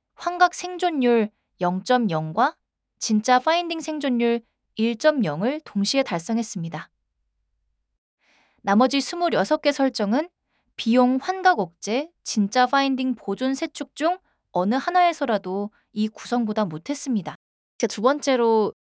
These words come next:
눈에 띄는 결과는 오퍼스가 단 한 번도 페이로트 최적이 아니었다는 점입니다. 오퍼스를 한 명만 써도 썬넷 한 명과 품질은 똑같은데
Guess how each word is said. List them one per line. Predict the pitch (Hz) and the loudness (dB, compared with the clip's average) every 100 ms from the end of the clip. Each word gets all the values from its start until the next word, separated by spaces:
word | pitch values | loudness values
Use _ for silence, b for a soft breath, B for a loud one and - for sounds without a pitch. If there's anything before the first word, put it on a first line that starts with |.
| - | -4
눈에 | 226 339 | 0 0
띄는 | 359 349 | 0 -2
결과는 | 277 208 175 208 240 294 165 - | 0 -2 0 0 2 0 -2 -2
오퍼스가 | - 214 - 392 - 330 262 240 214 | 0 2 2 0 0 2 4 4 2
단 | - 190 196 208 | -2 0 0 0
한 | 220 262 359 | 0 -2 0
번도 | 359 359 269 | 2 0 0
페이로트 | 226 - 381 370 - - | -6 0 2 2 -2 -6
최적이 | - 330 359 311 | -4 0 0 0
아니었다는 | 156 175 233 - 202 175 | -2 -2 -4 -4 -6 -6
점입니다. | 180 180 196 175 160 156 165 202 _ _ _ - | -8 -6 -6 -8 -8 -8 -10 -14 _ _ _ -2
오퍼스를 | 214 339 339 330 302 | 0 0 -2 0 0
한 | 285 349 | 2 0
명만 | 370 370 330 | -2 0 0
써도 | 262 220 285 294 180 160 _ _ _ _ _ | 0 -2 -2 0 -2 -6 _ _ _ _ _
썬넷 | - 359 359 359 - | -4 0 2 0 -2
한 | 359 | -2
명과 | 359 311 277 | 0 2 0
품질은 | - 320 294 277 226 226 202 165 | -2 -8 -4 -2 -2 -2 -2 -6
똑같은데 | 254 - 359 - 226 190 240 208 156 | -8 0 0 0 -4 0 2 2 -2